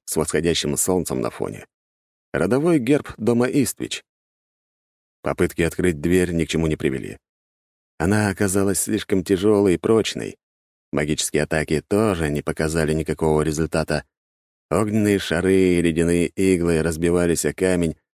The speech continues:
не оставляя царапины, лишь осыпая пол искрами и инеем. Дверь осталась всё такой же невредимой, как и раньше.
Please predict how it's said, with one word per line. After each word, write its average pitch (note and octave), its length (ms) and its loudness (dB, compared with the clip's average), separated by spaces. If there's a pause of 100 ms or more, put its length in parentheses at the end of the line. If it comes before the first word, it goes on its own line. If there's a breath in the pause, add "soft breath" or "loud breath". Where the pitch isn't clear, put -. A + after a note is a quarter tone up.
(100)
не F#2+ 120 2
оставляя G2 520 2
царапины, F2 680 -2 (240)
лишь G#2 240 0
осыпая F2 460 -2
пол E2+ 400 0
искрами E2 540 -2
и F#2 160 -6
инеем. F2+ 540 -4 (840)
Дверь D2 300 0
осталась D2 360 0
всё - 200 -6
такой D#2 320 -2
же D#2 120 -4
невредимой, E2+ 560 0
как F#2+ 180 -2
и G#2 40 4
раньше. F#2 500 -4